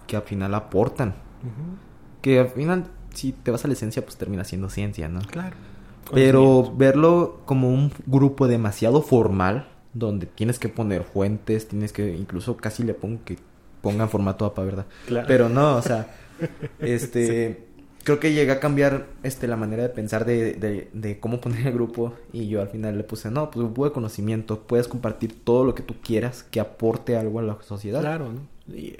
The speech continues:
Speaker 2: porque cultivas a todos, que es lo importante.
Speaker 1: Sí, y ahí de interés público. Incluso invité a muchos compañeros de la facultad que ahí están.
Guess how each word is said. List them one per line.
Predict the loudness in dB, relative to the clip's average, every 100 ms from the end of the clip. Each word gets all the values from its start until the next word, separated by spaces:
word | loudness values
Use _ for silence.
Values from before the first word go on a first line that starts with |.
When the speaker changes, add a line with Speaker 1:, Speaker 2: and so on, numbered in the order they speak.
| -4
Speaker 2:
porque | 0 2
cultivas | 2 2 2
a | 0 -4
todos, | -2 -2 -2 -4
que | -4
es |
lo | -4
importante. | -6 -8 -8 -10 -16 -20 -18
Speaker 1:
Sí, | -6 -2 0 0 2
y |
ahí | 2 2 0 0
de | 0
interés | 2 0 0 -2
público. | -2 -2 -2 -4
Incluso | -4 0 2 8 8 8 4
invité | 2 2 2 2
a |
muchos | 0 -2 -4
compañeros | -2 0 2 2
de |
la | 0
facultad | -2 -8 -2 -2
que | 0
ahí | -2
están. | -2 -6 -6